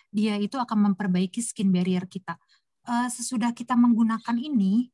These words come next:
dia itu tidak akan terasa kering dan tidak akan terasa keset gitu di muka. Dia itu akan terasa lembab aja.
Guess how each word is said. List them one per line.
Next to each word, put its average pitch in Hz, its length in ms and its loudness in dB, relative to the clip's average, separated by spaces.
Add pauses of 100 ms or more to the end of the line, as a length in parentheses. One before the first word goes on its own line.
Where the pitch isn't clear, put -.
(120)
dia 233 320 -2
itu 247 320 -12
tidak 208 320 -4
akan 240 480 0
terasa 220 400 -4
kering 247 480 -2
dan 214 160 2
tidak 202 380 -2
akan 233 180 0
terasa 196 480 -2 (400)
keset 254 320 -4 (160)
gitu 190 320 -2
di 185 80 4
muka. 185 320 2 (240)
Dia 196 240 -2
itu 262 80 -6
akan 233 160 -4
terasa 190 320 -2
lembab 185 400 2
aja. 165 320 -4